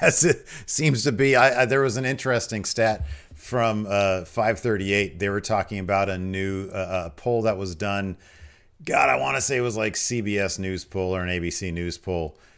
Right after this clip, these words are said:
that, uh, it was, like, a thousand respondents and ninety, <laughs> I think it was, like, ninety-nine percent of respondents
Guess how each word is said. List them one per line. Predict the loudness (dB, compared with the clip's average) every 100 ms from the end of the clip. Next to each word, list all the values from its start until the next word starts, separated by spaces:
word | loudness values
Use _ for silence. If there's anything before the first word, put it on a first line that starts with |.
| _
that, | -4 0 2 2 0
uh, | 0 0 -2 -4
it |
was, | -4 -2
like, | -2
a | -2
thousand | 0 2 4 2 -2
respondents | -4 -4 -2 -2 -4 -6 -8 -10 _ -20 _ _
and | -2 0 -2 -4 -8
ninety, | -8 -2 0 0 0 -2 0 0 -2 -4 -12 _
<laughs> | _ -12
I | -6
think | 0 2 4 2 4
it | 6
was, | 6 4
like, | 4 4 2
ninety-nine | 0 0 2 0 0 -2 0 4 6 6 2
percent | 0 -2 -2 4 4 4 0 -12 _ -20 -20 -20 -20 _
of | 4 4
respondents | 4 0 2 0 2 0 0 -2 -6